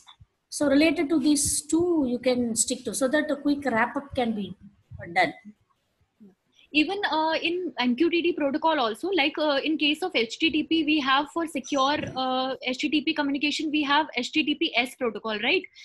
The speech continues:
Speaker 2: So similarly, in case of M Q T T, we have S M Q T T, where, uh, there will be secure, uh, secure transmission of M Q T T protocol,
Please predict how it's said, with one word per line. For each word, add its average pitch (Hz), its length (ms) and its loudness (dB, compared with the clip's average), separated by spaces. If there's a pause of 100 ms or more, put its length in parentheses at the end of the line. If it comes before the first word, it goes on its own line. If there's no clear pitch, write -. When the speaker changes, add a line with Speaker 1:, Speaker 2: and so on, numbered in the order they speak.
(240)
Speaker 2:
So 330 180 2
similarly, 339 880 2
in 330 180 -2
case 294 240 0
of 381 140 -2
M 247 160 0
Q 302 180 2
T 294 100 -2
T, 349 260 -2
we 302 200 2
have 339 100 2 (100)
S 269 160 0 (100)
M 247 140 0
Q 262 140 -2
T 214 180 -8
T, 190 140 -14 (500)
where, 262 260 4 (100)
uh, 269 160 2
there 277 180 4
will 269 180 0
be 302 140 4
secure, 269 600 -2 (140)
uh, 233 240 -2
secure 277 460 0 (240)
transmission 247 480 0
of 247 100 -4
M 226 140 -2
Q 226 140 -4
T 220 120 -2
T 214 160 -6
protocol, 190 440 -10